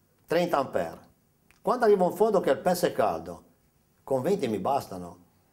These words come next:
Cioè, se io ho una regolazione che me la posso regolare io con la vista che le vedo, me la regolo col pedale, va bene, ma se devo,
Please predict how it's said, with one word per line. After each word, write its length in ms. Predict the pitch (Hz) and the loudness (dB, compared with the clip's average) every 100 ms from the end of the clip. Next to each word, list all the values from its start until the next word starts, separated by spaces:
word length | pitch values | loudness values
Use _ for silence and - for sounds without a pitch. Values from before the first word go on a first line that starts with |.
| _ _ | _ _
Cioè, 180 | - 143 | 0 0
se 140 | - 151 | 4 6
io 120 | 220 | 6
ho 40 | |
una 120 | 196 | 4
regolazione 640 | 165 151 151 147 185 165 139 | 0 0 -4 -2 0 2 2
che 80 | 131 | 2
me 80 | |
la 80 | 135 | 0
posso 240 | 127 139 139 | 0 0 2
regolare 480 | 135 135 135 135 | 4 4 4 4
io 220 | 147 147 110 | 4 4 2
con 160 | 127 | 2
la 100 | 123 | 0
vista 380 | 117 147 135 110 | 0 0 0 0
che 100 | 113 | -2
le 120 | 117 | 0
vedo, 720 | 117 147 123 101 127 143 - - _ | 2 4 4 2 0 0 -8 -20 _
me 140 | 123 | -4
la 120 | 123 127 | -2 0
regolo 320 | 143 127 117 | 2 0 2
col 160 | 135 | 0
pedale, 480 | 139 196 123 135 139 | 2 2 2 2 0
va 120 | 104 | 0
bene, 360 | 107 151 98 85 - - - | 0 0 -2 -6 -14 -20 -12
ma 80 | |
se 140 | 117 139 | -2 0
devo, 180 | 180 | 2